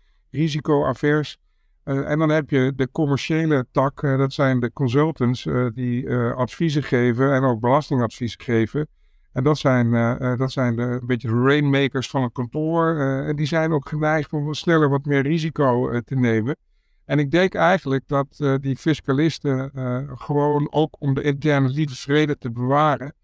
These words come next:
eh, hebben gedacht: "Weet je wat, we lossen dit wel op, eh, geen zorgen, we gaan het ook even niet aan die accountants vertellen, eh, want, eh, daar krijgen we alleen maar intern gedoe van en we hebben het al druk genoeg."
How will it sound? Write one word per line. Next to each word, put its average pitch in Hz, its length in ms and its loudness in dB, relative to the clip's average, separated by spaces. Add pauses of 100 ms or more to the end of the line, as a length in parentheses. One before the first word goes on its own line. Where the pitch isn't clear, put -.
(340)
eh, 131 120 -4
hebben 139 240 0
gedacht: 143 340 0
"Weet 147 180 0
je 143 80 -6
wat, 165 180 -2
we 147 120 2
lossen 170 340 0
dit 160 180 2
wel 147 120 2
op, 180 300 -2
eh, 156 260 -2
geen 160 260 0
zorgen, 147 600 0
we 143 100 -2
gaan 147 200 0
het 147 100 -2
ook 151 140 -2
even 151 240 -2
niet 160 200 -2
aan 156 80 0
die 151 140 2
accountants 156 540 -4
vertellen, 151 440 0 (500)
eh, 135 300 0
want, 135 300 0
eh, 135 200 2
daar 139 100 0
krijgen 147 300 0
we 139 60 -4
alleen 147 220 2
maar 147 120 0
intern 151 400 0
gedoe 156 300 -6
van 143 240 0
en 131 80 2
we 131 60 2
hebben 143 260 2
het 131 120 -4
al 135 80 2
druk 131 260 -2
genoeg." 165 360 -4